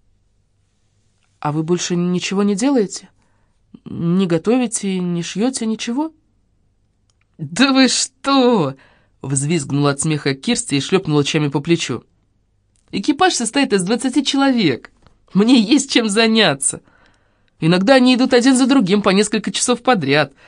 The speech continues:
Ну и как после такого работать? В любом случае, у нас есть кок. Это он меня вчера яблоками угостил. Ой!" Она скрючилась от боли. Чами пощупала матку.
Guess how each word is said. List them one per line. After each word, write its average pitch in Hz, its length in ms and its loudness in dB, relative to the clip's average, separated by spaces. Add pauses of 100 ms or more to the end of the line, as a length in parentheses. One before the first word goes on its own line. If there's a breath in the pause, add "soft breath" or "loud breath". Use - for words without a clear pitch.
(680 soft breath)
Ну 156 120 2
и 151 40 4
как 160 160 0
после 156 240 -4
такого 165 340 2
работать? 165 500 0 (640 soft breath)
В - 40 -6
любом 427 220 4
случае, 403 340 4
у 262 40 2
нас 370 200 2
есть - 260 0
кок. - 380 -2 (580)
Это 392 220 2
он 302 100 6
меня 226 160 6
вчера 294 220 2
яблоками 165 460 2
угостил. 202 460 0 (120)
Ой!" 254 400 -2 (640)
Она 147 200 -4
скрючилась 151 560 -2
от 160 120 2
боли. 143 320 0 (1200 loud breath)
Чами 320 260 4
пощупала 269 480 2
матку. 208 480 2